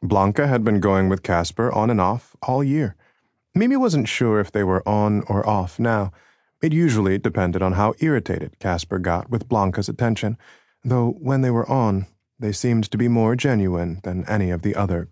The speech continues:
couples who had tried going together. They certainly seemed more real than she and Ian did. It would still be weird.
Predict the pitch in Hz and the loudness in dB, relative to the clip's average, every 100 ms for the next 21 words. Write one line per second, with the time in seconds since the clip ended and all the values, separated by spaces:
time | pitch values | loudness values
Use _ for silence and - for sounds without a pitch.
0 | - 151 - 90 87 - - - - 104 | -6 -6 -4 -8 -10 -12 -16 -12 -6 -4
1 | 87 92 92 - 104 92 - 113 98 87 | -2 -2 -2 0 2 2 0 0 2 0
2 | 98 107 98 101 _ _ _ _ _ _ | 0 0 0 -4 _ _ _ _ _ _
3 | _ 127 139 - 185 95 87 101 - 98 | _ 0 2 2 0 2 0 -2 -2 0
4 | 95 98 131 135 139 156 92 - - 104 | 0 0 2 2 2 0 0 -4 -8 -8
5 | - 110 - 104 107 120 - 135 104 101 | -6 -4 -2 -2 0 0 0 0 0 -2
6 | 107 107 _ _ _ _ _ _ _ _ | -4 -8 _ _ _ _ _ _ _ _
7 | _ _ 262 466 - - 415 240 - 101 | _ _ 0 2 0 2 4 4 2 2
8 | 131 - | 2 0